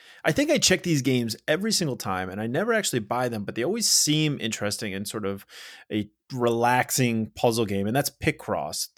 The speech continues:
Picross Four is coming out. It's ten dollars, and it's just like all the others. If you've played any Picross game,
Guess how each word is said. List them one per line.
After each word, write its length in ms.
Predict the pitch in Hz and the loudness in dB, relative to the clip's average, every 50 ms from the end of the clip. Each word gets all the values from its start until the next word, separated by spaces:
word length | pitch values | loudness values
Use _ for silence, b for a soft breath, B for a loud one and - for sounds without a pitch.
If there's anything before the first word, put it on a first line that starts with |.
| - _ | -12 _
Picross 480 | - 175 170 - - - 139 131 127 - - - - - - - - | -2 -2 -2 -2 0 2 2 2 2 -2 -6 -8 -12 -14 -14 -8 0
Four 400 | - 113 117 127 131 127 117 110 | 2 4 4 6 4 4 4 4
is 160 | 95 101 98 | 2 0 -2
coming 280 | - - 113 104 101 101 | -4 -4 -4 -2 -2 0
out. 340 | 98 98 98 101 107 - B B B B B B B B _ _ _ | 0 0 0 0 -2 -4 B B B B B B B B _ _ _
It's 180 | 127 123 - | -2 -2 -2
ten 380 | - - - - 151 180 214 233 | -2 -2 0 2 2 4 4 4
dollars, 680 | 208 110 101 98 95 98 101 101 101 113 127 135 - - B B B B B _ | 2 2 2 0 -2 -4 -4 -4 -4 -4 -2 -4 -4 -6 B B B B B _
and 140 | 147 139 151 | 2 4 4
it's 280 | 165 156 - - - - | 4 4 4 2 0 0
just 460 | - 143 135 131 117 131 156 180 - | -2 -2 0 4 4 6 6 6 6
like 140 | 196 196 175 | 6 6 6
all 140 | 185 175 185 | 6 6 6
the 100 | 185 180 | 6 4
others. 380 | 175 156 123 110 107 104 - 127 | 4 4 2 -2 -2 -2 -2 -2
If 120 | 113 - | 0 0
you've 180 | 127 120 117 - | -2 -2 0 2
played 200 | - 131 127 131 | 4 4 6 6
any 240 | 147 170 180 165 | 4 2 2 0
Picross 520 | 131 - 139 127 - - 120 117 113 - - | 0 0 -2 -4 -2 -2 -2 -2 -2 -2 0
game, 380 | - 113 110 110 113 110 107 | 2 2 2 2 2 0 -2